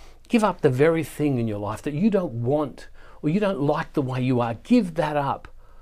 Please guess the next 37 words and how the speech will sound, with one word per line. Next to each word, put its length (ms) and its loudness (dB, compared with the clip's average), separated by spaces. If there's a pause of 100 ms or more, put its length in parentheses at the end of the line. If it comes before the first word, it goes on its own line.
(320)
in 120 4
order 280 4
to 80 2
be 180 0
the 140 -4
person 480 2
that 160 -10
God 200 -2
wants 300 -6
you 80 -6
to 80 -6
be 300 -4
this 280 -10
Lent. 420 -12 (380)
Uh, 160 2
be, 440 2 (480)
and 120 0
do 160 4
it 80 -2
during 280 -4
this 180 -6
Lent. 320 -6 (640)
Fourthly, 380 8
another 240 6
reason 280 4
why 120 2
we 100 0
give 180 -2
things 240 -2
up 220 2
is 100 0
it's 220 -6
an 100 2
opportunity 640 0
to 140 -2
lay 280 4
down 440 -4